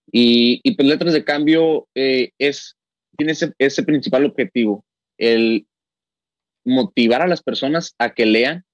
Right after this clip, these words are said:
a que se den cuenta que a través de la lectura y el hábito de la lectura, eh,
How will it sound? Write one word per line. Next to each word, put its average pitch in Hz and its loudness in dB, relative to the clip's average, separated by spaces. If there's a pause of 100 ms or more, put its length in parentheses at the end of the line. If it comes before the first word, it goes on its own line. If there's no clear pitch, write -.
(300)
a 113 -4
que 110 -4
se 113 0
den 117 2
cuenta 156 0
que 143 -2
a 101 -6
través 117 0
de 143 -2
la 143 2
lectura 117 -2
y 123 0
el 104 0
hábito 135 -4
de 123 2
la 110 0
lectura, 117 -4 (400)
eh, 101 2